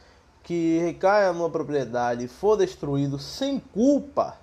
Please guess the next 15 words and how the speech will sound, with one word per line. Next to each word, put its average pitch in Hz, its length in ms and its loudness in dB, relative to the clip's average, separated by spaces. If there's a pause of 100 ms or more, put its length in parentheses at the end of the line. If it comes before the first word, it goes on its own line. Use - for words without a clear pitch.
(240)
do, 135 160 -6
no 131 140 -6
proprietário, 117 880 -2 (580)
não 202 240 0
será 240 720 2
ele 254 280 4
obrigado 190 680 2
a 196 40 4
reconstruir, 220 920 -4 (320)
nem 233 460 -4
o 339 60 -2
usufruto 294 760 -2
se 277 160 -4
restabelecerá. 240 920 2 (540)
Porém, 269 640 2